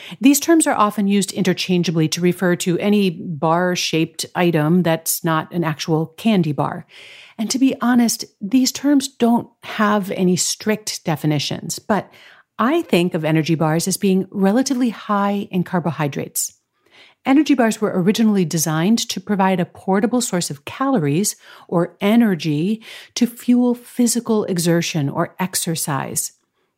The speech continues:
Carbohydrates are more quickly absorbed than fats and proteins, which take longer to digest. In fact,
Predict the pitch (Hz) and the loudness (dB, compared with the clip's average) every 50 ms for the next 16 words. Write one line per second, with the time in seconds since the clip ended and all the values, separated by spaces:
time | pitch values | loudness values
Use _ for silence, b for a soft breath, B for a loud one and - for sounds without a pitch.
0 | _ _ - - 262 254 220 226 240 208 226 220 - - 208 185 185 185 175 - | _ _ -4 -2 0 0 0 0 0 2 0 0 0 -2 0 0 0 0 0 -4
1 | - - - 233 226 - - 214 196 - 185 151 - 170 151 151 170 220 247 247 | -8 -10 -8 -8 -6 -4 -2 -2 -2 -2 -2 -4 -2 0 0 2 2 0 -2 -2
2 | - 220 - - 156 151 143 - - 165 165 202 - - - - - 170 165 - | -6 -10 -6 -4 -2 -2 -2 -2 -2 -2 -2 -2 -2 -4 -6 -6 -6 -8 -10 -10
3 | - - - 170 170 170 - 247 247 254 254 - - B B B B B 190 - | -6 -4 -2 -2 -2 -2 0 2 4 4 2 2 -2 B B B B B -6 -4
4 | - - 170 165 - 185 170 180 180 190 202 196 175 156 151 - 170 143 160 147 | -2 -2 -2 -2 -2 0 2 2 4 4 4 2 0 -2 -2 -4 -4 -2 -2 -2
5 | 151 139 240 220 151 147 - - - - B B B B B B B B B B | 0 2 2 0 2 0 -4 -6 -8 -14 B B B B B B B B B B
6 | B 214 180 - 220 196 160 147 - | B 0 2 2 2 0 0 -2 -6